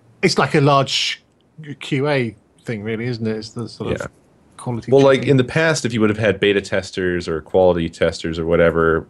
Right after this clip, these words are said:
Speaker 2: where you're just getting feedback verbally or written or whatever, like,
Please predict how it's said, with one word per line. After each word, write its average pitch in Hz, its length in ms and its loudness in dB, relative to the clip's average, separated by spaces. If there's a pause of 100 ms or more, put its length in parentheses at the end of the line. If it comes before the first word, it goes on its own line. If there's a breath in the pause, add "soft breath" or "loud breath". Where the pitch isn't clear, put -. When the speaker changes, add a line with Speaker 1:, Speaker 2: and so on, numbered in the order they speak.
(120)
Speaker 2:
where 87 420 2
you're 95 280 -2
just 120 280 0
getting 101 260 0
feedback 92 760 -2 (340)
verbally 90 760 0
or 82 140 -6
written 90 360 -2
or 82 120 -4
whatever, 90 400 2
like, 85 300 -2